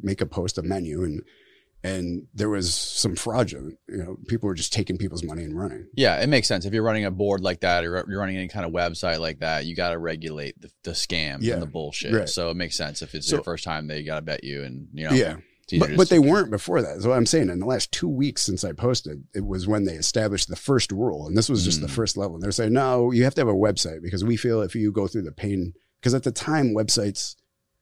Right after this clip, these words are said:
Speaker 1: weren't as easy to make as they were, or at least not for me. I didn't, I had no idea
Speaker 2: Mm-hmm.
Speaker 1: about a
Speaker 2: What year was
Speaker 1: website.
Speaker 2: this?
Speaker 1: Two thousand eleven.
Speaker 2: Okay.
Speaker 1: So, I mean, people could make websites at the time, but,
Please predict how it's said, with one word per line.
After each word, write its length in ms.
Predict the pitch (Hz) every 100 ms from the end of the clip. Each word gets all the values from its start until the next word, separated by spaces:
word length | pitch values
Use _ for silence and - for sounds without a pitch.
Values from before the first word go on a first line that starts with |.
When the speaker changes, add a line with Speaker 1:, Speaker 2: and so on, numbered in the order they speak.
| _ -
Speaker 1:
weren't 220 | - 101
as 140 | 85 -
easy 320 | 120 135 131
to 80 | 117
make 440 | 95 113 143 - -
as 100 | 110
they 120 | 117
were, 160 | 123 135 95 80
or 60 |
at 80 | -
least 240 | 92 87 -
not 200 | 82 98 -
for 100 | 78
me. 260 | 82 95 -
I 60 | 90
didn't, 240 | 85 71
I 60 | -
had 180 | 71
no 200 | 85 82 85
idea 320 | 76 90 90
Speaker 2:
Mm-hmm. 320 | 113 104 95 85
Speaker 1:
about 260 | 78 85
a 100 | 73 - - -
Speaker 2:
What 200 | 120 120
year 100 | 131
was 120 | 135
Speaker 1:
website. 100 | 156
Speaker 2:
this? 180 | 101 - _ _ _ _ _ _ -
Speaker 1:
Two 80 | -
thousand 480 | 131 110 98 90 92
eleven. 520 | 80 85 98 107 113 - -
Speaker 2:
Okay. 240 | 127 104 95 - - - _ - - _ _ _ - - _ -
Speaker 1:
So, 140 | 135
I 60 | 135
mean, 260 | 165 180 - _ -
people 240 | - - 120
could 240 | 117 98
make 160 | 85 -
websites 420 | 76 - 65 -
at 120 | 78
the 60 | 73
time, 120 | 78
but, 200 | 71